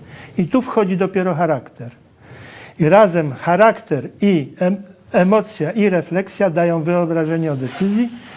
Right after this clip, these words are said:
i decyzji. Jeżeli ludzie odpowiadają, że to, co Mazur uznał za objawy statyzmu,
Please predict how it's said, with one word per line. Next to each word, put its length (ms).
i 80
decyzji. 520
Jeżeli 360
ludzie 320
odpowiadają, 680
że 400
to, 140
co 180
Mazur 440
uznał 300
za 140
objawy 360
statyzmu, 600